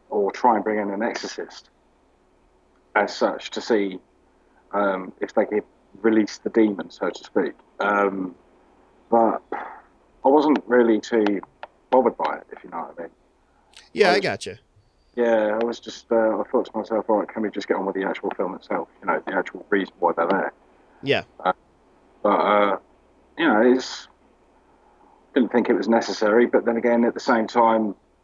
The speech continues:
Speaker 1: that was the kind of thing they used to do back in the seventies, or they probably still do now.
Speaker 2: <laughs> Right, they probably do. <laughs>
Speaker 1: Yeah. So, uh, yeah, I wasn't too, wasn't too fazed by it too much.
Speaker 2: Yeah, I, I thought it was, like,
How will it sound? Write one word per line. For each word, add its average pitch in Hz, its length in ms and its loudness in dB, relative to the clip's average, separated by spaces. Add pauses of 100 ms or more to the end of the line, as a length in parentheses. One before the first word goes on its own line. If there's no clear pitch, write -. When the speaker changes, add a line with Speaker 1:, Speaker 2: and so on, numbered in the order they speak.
(140)
Speaker 1:
that 113 120 0
was 107 100 -4
the 110 80 -8
kind 123 220 0
of 117 80 -2
thing 123 140 0
they 117 120 0
used 117 160 -2
to 117 40 -10
do 139 200 4
back 92 200 -2
in 98 60 -12
the 92 60 -12
seventies, - 540 -10 (140)
or 92 80 -8
they 87 100 -6
probably 98 440 -6
still 95 160 -6
do 95 180 -6
now. 104 300 -4 (240)
Speaker 2:
<laughs> 180 220 -6
Right, 156 200 0
they 156 120 -2
probably 151 480 -4
do. 131 320 -4 (300)
<laughs> - 300 -20
Speaker 1:
Yeah. 143 180 4 (840)
So, 107 300 -2
uh, 107 400 -2 (560)
yeah, 165 140 2
I 160 40 2
wasn't 165 320 0
too, 110 300 0 (140)
wasn't 135 200 -4
too 98 220 -10
fazed 98 300 -2
by 82 200 -2
it - 140 -14
too 87 100 -8
much. 101 220 -10 (720)
Speaker 2:
Yeah, 131 200 -4 (180)
I, - 80 -4
I - 20 -2
thought 269 180 -4
it 226 80 2
was, 170 340 -2 (1160)
like, 185 180 -4